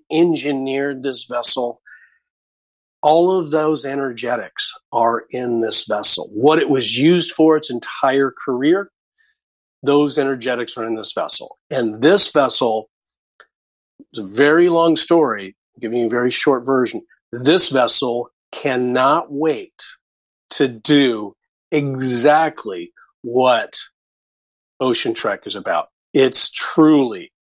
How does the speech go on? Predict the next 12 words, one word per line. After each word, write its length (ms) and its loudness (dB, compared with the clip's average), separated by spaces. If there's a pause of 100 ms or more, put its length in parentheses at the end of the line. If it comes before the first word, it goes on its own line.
(140)
a 100 -6
floating 500 0
school 300 -2
bus, 400 -2
and 240 -2
it 220 2
cannot 600 2
wait 540 -6 (420)
to 140 -2
leave 480 -2 (200)
the 120 -2
dock 460 0